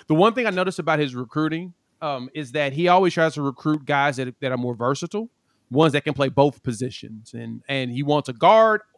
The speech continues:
and a tackle. He wants you to be able to do both because there's gonna be moments he's gonna throw you into situations where you play both. And like w-, with Caden Green, perfect example, he was playing left guard at one point, uh, of the season, and then he had to go to right because Mataura went down.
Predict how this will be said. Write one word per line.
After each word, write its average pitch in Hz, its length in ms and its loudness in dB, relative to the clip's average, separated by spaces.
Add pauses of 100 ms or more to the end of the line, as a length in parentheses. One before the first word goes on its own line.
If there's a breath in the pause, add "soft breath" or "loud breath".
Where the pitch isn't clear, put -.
and 202 220 2
a 165 60 -2
tackle. 110 340 -8
He 127 60 -12
wants 143 180 -4
you 139 40 -10
to 135 40 -10
be 160 80 -2
able 175 80 -2
to 147 40 -10
do 170 100 -2
both 180 240 2
because 139 440 -6 (300 soft breath)
there's 110 100 -16
gonna 139 100 -2
be 139 60 2
moments 170 360 2
he's 151 120 -14
gonna 143 220 -6
throw 156 160 0
you 156 160 -4
into 156 100 -8
situations 143 600 -10
where 131 140 -8
you 135 100 -6
play 139 160 -6
both. 180 300 0
And 135 100 -4
like 143 240 -2 (160)
w-, 139 160 -20
with 156 120 -12
Caden 180 240 -4
Green, 180 220 -4
perfect 147 280 -8
example, 143 520 -6 (680)
he 185 100 -2
was 262 100 0
playing 202 260 -2
left 151 480 -2
guard 127 260 -2
at 117 140 -8
one 180 200 -2
point, 120 400 -10 (520)
uh, 139 220 2
of 143 180 -2
the 135 80 -6
season, 135 560 -6
and 175 160 -6
then 190 120 2
he 220 100 2
had 175 100 0
to 151 80 -10
go 147 100 -4
to 135 80 -4
right 170 480 2
because 139 380 -6
Mataura 196 520 0
went 135 220 -8
down. 117 420 -10